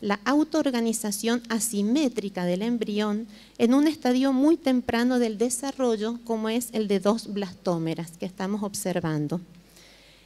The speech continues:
Es importante marcar la diferencia entre un organismo,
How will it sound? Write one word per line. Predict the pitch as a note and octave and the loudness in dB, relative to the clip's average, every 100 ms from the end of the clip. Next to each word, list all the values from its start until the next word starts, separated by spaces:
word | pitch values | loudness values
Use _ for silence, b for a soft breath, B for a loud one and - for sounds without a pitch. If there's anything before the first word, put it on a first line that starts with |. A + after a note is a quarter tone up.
| B | B
Es | D4 E4 | 2 4
importante | E4 D4 C4+ C#4 C#4 C#4+ | 4 4 4 2 4 4
marcar | B3 A#3+ - D#4 A#3 | 2 0 0 0 0
la | A#3+ G3+ | 0 0
diferencia | G3+ C#4+ D4 C#4 D4 A3 G#3 G3+ | 2 0 0 0 2 0 -2 -2
entre | F#3 F#3+ F#3+ | -2 0 2
un | A3+ C#4+ - | 4 2 0
organismo, | D4+ D#4+ D#4 D4 B3+ G3+ F#3 F3 | -2 0 0 2 2 2 0 -2